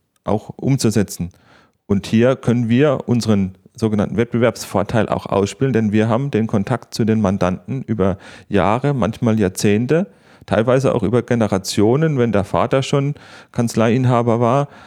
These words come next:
Und diesen Vertrauensvorsprung, ähm, der macht's uns möglich, diese Testamentsvollstreckung überhaupt erst zu bekommen.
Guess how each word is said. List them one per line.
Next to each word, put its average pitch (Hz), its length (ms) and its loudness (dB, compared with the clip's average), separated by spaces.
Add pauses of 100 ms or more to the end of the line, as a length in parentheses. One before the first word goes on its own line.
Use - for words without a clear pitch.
(140)
Und 104 400 -2
diesen 139 240 0
Vertrauensvorsprung, 101 1160 0 (560)
ähm, 107 420 2
der 113 140 2
macht's 123 260 -2
uns 120 180 0
möglich, 107 680 0
diese 110 240 -2
Testamentsvollstreckung 107 840 0
überhaupt 98 360 0
erst 92 220 -4
zu 101 100 -4
bekommen. 90 460 0